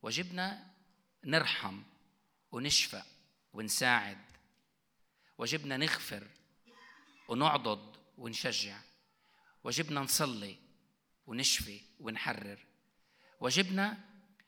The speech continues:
ناخد اللي فينا لغيرنا. ولكن أهم إشي بالجسد إنه هذا الجسد يكون مقدس، عشان الناس تعرف أنه مميز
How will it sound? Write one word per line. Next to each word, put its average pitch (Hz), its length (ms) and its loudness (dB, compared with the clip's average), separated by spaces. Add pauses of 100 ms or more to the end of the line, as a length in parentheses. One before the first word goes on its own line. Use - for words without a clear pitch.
(220)
ناخد 156 400 0
اللي 135 180 -4
فينا 190 520 -2 (160)
لغيرنا. 107 560 -4 (800)
ولكن 123 380 -6
أهم 151 380 -2
إشي 170 240 -6
بالجسد 113 560 -6 (640)
إنه 104 180 -8
هذا 123 120 -10
الجسد 117 400 -8
يكون 123 280 -10
مقدس، 98 840 -8 (460)
عشان 110 300 -4
الناس 120 320 -6
تعرف 143 380 -8
أنه 131 300 -8
مميز 107 680 -4